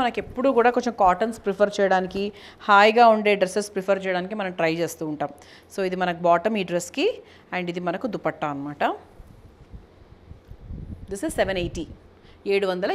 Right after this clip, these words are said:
ఎనభై రూపాయలు, త్రీ పీస్. So, ఫ్రాక్ మోడల్స్ అని మనకు టూ పీస్ వచ్చాయి. So, ఇలాంటి మోడల్స్ అని మనకు త్రీ పీస్ అనమాట. So, this is also nice cotton blended, nine hundred worth dress. So, nice cream and a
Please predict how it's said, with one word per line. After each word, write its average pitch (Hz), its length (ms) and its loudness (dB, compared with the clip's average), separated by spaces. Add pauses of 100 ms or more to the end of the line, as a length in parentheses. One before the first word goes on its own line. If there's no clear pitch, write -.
(120)
ఎనభై 175 260 -2
రూపాయలు, 156 340 -6
త్రీ 262 100 0 (120)
పీస్. 151 200 -6 (520)
So, 254 60 -2 (120)
ఫ్రాక్ 226 280 6
మోడల్స్ 277 300 4
అని 311 160 0
మనకు 269 180 -2
టూ 262 140 -2
పీస్ 233 180 -4
వచ్చాయి. 185 380 -2 (100)
So, - 60 -2 (100)
ఇలాంటి 254 320 0
మోడల్స్ 226 320 4
అని 226 160 0
మనకు 208 240 -4
త్రీ 214 180 -2
పీస్ 160 200 -4
అనమాట. 147 240 -6 (1080)
So, - 60 -10 (120)
this 190 160 -10
is 208 100 -6
also 202 160 -6 (120)
nice 196 180 -6 (120)
cotton 190 300 0 (100)
blended, 185 380 -2 (160)
nine 196 240 0
hundred 190 300 2 (100)
worth 190 240 4 (140)
dress. 202 200 4 (520)
So, - 80 -2 (140)
nice 208 180 0 (120)
cream 240 300 -2
and 196 140 -4
a - 20 -20